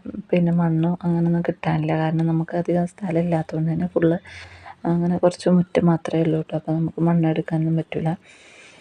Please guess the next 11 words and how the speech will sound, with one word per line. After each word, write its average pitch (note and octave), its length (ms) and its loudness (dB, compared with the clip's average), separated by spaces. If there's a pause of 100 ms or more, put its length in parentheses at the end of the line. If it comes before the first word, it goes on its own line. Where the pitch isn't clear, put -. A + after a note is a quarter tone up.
(540)
അതുകൊണ്ട് E3 500 2 (280)
നമ്മുടെ F3+ 320 4
ഉള്ള F3+ 200 4
മണ്ണ് E3+ 260 4
വെച്ചിട്ട് - 320 -4
അഡ്ജസ്റ്റ് E3+ 460 2
ചെയ്ത് E3 280 -4
അതേപോലെയൊക്കെ E3 600 0 (240)
നട്ടു F3 260 -2
കൊടുക്കുകയാണ് D#3+ 560 -2
ട്ടോ. D#3+ 180 -6